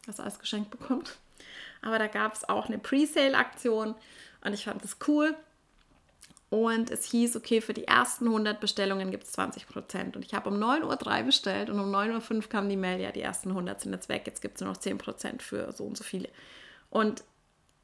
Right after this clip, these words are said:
auch wenn ich jetzt, wenn ich das jetzt verpasst hätte,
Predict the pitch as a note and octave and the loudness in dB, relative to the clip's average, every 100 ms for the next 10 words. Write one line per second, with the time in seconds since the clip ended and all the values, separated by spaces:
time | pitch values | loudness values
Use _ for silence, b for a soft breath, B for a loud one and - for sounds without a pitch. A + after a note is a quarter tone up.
0 | _ _ - G3 A#3+ B3 B3+ B3+ A#3+ A#3+ | _ _ 8 8 8 6 6 4 2 0
1 | - - - A3+ A3+ A#3 - A3+ A3 A3 | -10 -16 -2 2 2 0 -2 0 -2 0
2 | A3+ A3 C#4 - - A3 F#3+ G3 | -6 0 2 2 -2 -4 -4 -6